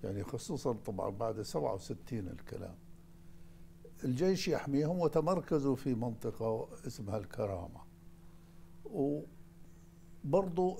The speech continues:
اليهود تابعوا ذلك وضربوهم ضربًا قاسيًا، فخرجوا إلى المدن، إلى الجبال وإلى المدن. لما دخلوا في المدن،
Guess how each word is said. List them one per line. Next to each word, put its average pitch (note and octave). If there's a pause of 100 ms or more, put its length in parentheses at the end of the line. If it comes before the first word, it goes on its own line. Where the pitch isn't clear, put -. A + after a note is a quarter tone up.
(440)
اليهود C#3 (460)
تابعوا B2+
ذلك C3
وضربوهم A#2
ضربًا A#2 (120)
قاسيًا، A#2 (400)
فخرجوا F3
إلى D3+
المدن، B2+ (1300)
إلى A2+
الجبال A2+
وإلى D3
المدن. A2+ (560)
لما E3+
دخلوا G3+
في -
المدن، E3